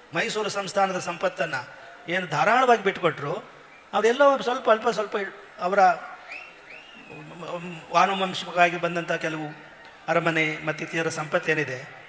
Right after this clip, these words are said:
ಅದ್ರ ಬಗ್ಗೆ ಕೋರ್ಟ್‌ನಲ್ಲಿ ನಮ್ಮ ಸರ್ಕಾರಗಳು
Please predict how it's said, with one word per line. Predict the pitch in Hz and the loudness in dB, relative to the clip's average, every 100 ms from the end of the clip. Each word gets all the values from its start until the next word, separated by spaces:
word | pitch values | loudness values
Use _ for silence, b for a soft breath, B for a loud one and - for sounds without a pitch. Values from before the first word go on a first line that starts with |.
| - | -4
ಅದ್ರ | 190 254 | -2 2
ಬಗ್ಗೆ | 247 226 | 2 2
ಕೋರ್ಟ್‌ನಲ್ಲಿ | 214 - 208 262 269 247 220 190 139 - - - - - - - | -2 2 4 6 6 4 4 2 0 -8 -16 -20 -20 -20 -18 -6
ನಮ್ಮ | 208 240 233 | -2 2 2
ಸರ್ಕಾರಗಳು | - - 208 226 240 214 208 | 2 0 2 6 6 6 2